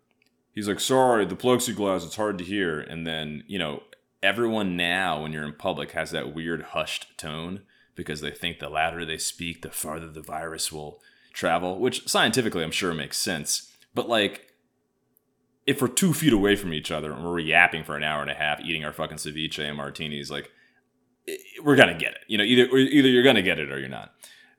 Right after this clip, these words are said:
Uh, but so everyone, you know, you're in a super "Yeah, no, let's get the, uh, Montepulciano.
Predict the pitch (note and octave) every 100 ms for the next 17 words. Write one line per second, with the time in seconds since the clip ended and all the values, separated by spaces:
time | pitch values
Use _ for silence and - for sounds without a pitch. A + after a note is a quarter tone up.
0 | _ F#2+ F#2 F2 D#2+ D#2 D2+ - _ _
1 | - G#2 G2+ G2+ G2+ G#2 G2 F#2 E2 C2
2 | D2 - - - _ - - - - _
3 | - _ - - - _ - - - _
4 | _ _ _ G2+ G#2 F#2 F2+ - - -
5 | - - - - - - - - - -
6 | - -